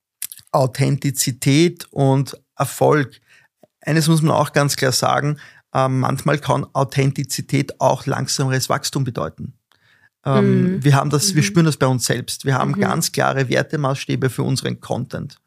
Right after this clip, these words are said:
Speaker 1: Ja. Und nach einem Jahr war ich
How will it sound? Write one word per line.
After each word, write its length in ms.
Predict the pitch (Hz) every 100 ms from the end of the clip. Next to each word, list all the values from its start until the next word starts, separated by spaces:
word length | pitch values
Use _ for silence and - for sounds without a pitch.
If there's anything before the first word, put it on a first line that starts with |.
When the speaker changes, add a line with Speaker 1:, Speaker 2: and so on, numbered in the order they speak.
| -
Speaker 1:
Ja. 100 | - _ _ - - - _
Und 560 | - 143 143 143 131 - -
nach 380 | 143 147 139 - _ -
einem 320 | 156 160 156
Jahr 540 | 139 120 147 196 208 185 _ _ _ -
war 320 | 135 64 147
ich 360 | 165 - -